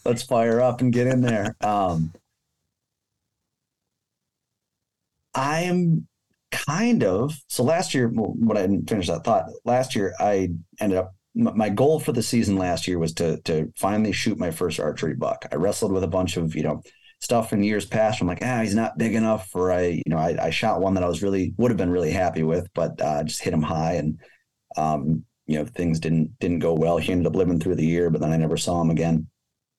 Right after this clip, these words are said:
Um, a-, and so I, I, I was able to fill my first archery buck tag last year, um, after a lot of years of passing.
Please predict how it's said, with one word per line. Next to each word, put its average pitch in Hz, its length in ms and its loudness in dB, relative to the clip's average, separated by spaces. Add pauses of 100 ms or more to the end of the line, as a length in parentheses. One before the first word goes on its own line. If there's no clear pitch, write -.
(420)
Um, 87 480 0 (420)
a-, - 120 -6 (240)
and 107 260 0
so - 160 2
I, 104 80 4 (140)
I, 87 140 -2 (1160)
I 101 60 0
was 98 160 0
able 123 220 2
to 117 60 2
fill 123 220 2
my 113 140 2
first 98 300 0
archery 82 640 0 (220)
buck 95 300 2
tag 71 420 -2 (100)
last - 400 0
year, 64 260 -2 (460)
um, - 460 -2 (100)
after 82 720 0 (1300)
a 87 60 2
lot 92 280 2
of 92 60 2
years 87 320 0
of 80 80 -4
passing. 69 600 -2